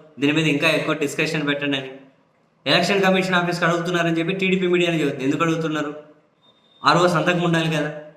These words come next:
అదొక ప్రొసీజర్ కదా. లేకుండా పెట్టారు అంటే ఏం కుట్రలకు తెరలేపారు? ప్రొసీజర్, ప్రొసీజర్ లాగా ఉంచాలి కదా. ఏ అసలు, హే, వీళ్ళందరూ కూడా ఏ విధంగా పక్షపాతంగా వ్యవహరిస్తున్నారు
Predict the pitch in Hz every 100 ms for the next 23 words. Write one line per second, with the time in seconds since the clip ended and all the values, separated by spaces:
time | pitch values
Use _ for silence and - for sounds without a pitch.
0 | - _ - 135 143 135 151 156 180 175
1 | 165 165 165 - - - _ 127 175 185
2 | 208 196 180 185 175 180 175 170 170 -
3 | - 135 175 185 185 180 175 165 170 160
4 | 165 160 156 156 - - - _ _ _
5 | _ _ 160 160 185 185 185 160 160 190
6 | 185 185 180 180 185 170 170 165 165 160
7 | 160 - - _ _ _ _ _ _ _
8 | _ _ _ _ _ _ _ _ _ _
9 | _ 185 135 160 175 - 180 - - -
10 | - - - - - 247 165 - - -
11 | - _ _ - 147 202 175 185 226 240
12 | 240 233 202 196 214 214 208 180 - 202
13 | 196 190 196 190 185 175 185 180 185 185
14 | 180 180